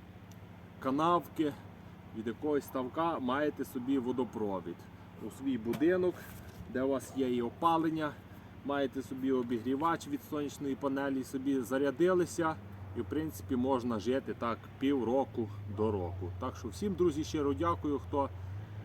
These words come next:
хто дивився це відео, підтримав мене лайком, підписом. Всім,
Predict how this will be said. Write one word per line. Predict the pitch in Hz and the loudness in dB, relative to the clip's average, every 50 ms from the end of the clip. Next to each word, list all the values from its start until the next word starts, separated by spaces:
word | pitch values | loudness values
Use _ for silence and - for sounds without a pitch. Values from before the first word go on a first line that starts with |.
| - - | -6 -2
хто | - 156 | 0 2
дивився | 139 151 165 165 143 - 147 | 4 4 4 4 4 2 -2
це | 131 - 147 139 | -2 0 0 4
відео, | 156 180 175 160 165 151 143 135 | 6 6 6 6 6 6 6 4
підтримав | - - - 127 - 147 165 165 160 156 151 147 143 135 - - - - - - - - | 4 0 -4 -6 -2 0 0 2 2 4 4 4 4 2 -2 -6 -14 -16 -16 -16 -14 -6
мене | 123 131 135 143 139 | -4 -2 0 0 2
лайком, | 135 143 165 175 175 170 - 147 139 123 | 2 4 4 4 4 4 2 2 0 2
підписом. | - 151 156 - - - 139 - - 151 139 | 2 2 0 0 0 -4 -8 -6 -6 -6 -6
Всім, | - - - 143 147 151 | -8 -4 -2 -2 -2 -2